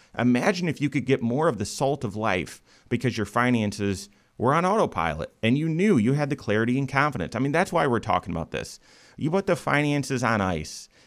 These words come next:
and you have more of yourself to give, to give to, you know, whatever, wha-, whatever you're called to.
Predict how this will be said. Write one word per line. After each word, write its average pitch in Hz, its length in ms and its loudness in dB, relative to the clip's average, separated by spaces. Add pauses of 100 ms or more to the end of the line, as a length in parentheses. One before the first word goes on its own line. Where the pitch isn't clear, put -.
(140)
and 110 160 2
you 131 140 2
have 120 480 2
more 123 420 2
of 110 100 0
yourself 110 680 0
to 98 100 -4
give, 85 720 -2 (880)
to 120 100 -2
give 98 560 0 (180)
to, 110 320 2
you 107 100 2
know, 87 180 0 (280)
whatever, 120 760 2
wha-, 117 280 2
whatever 131 400 2
you're 107 180 0
called 123 300 -2
to. - 200 -14